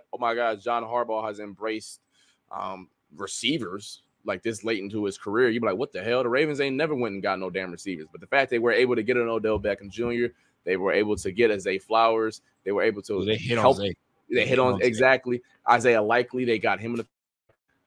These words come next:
Speaker 1: some teams change how they get things done, and those are just some recent examples of how that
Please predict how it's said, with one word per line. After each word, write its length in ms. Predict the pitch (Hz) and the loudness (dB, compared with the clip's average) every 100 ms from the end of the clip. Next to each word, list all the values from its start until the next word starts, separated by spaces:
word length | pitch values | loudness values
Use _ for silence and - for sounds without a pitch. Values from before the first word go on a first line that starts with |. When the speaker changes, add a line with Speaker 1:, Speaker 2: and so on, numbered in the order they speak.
| _ _ _ _ _ _ _ _ _ _ - | _ _ _ _ _ _ _ _ _ _ -8
Speaker 1:
some 300 | - 135 131 | -4 -4 -4
teams 440 | - 139 139 143 - | -6 -4 -4 -8 -8
change 340 | - 117 127 | -4 -4 -2
how 120 | 131 | 0
they 100 | 123 | 0
get 180 | 120 123 | 0 -2
things 220 | 120 123 | -4 -6
done, 320 | 117 120 135 117 - | -2 -2 -2 -8 -10
and 280 | 95 92 90 _ _ | -8 -8 -10 _ _
those 180 | 87 104 | -4 -4
are 60 | 101 | -6
just 160 | 104 | -12
some 100 | 101 | -8
recent 240 | 104 98 95 | -6 -6 -8
examples 400 | 90 98 87 85 | -6 -6 -6 -6
of 60 | |
how 120 | 95 87 | -2 -2
that 200 | 85 | -2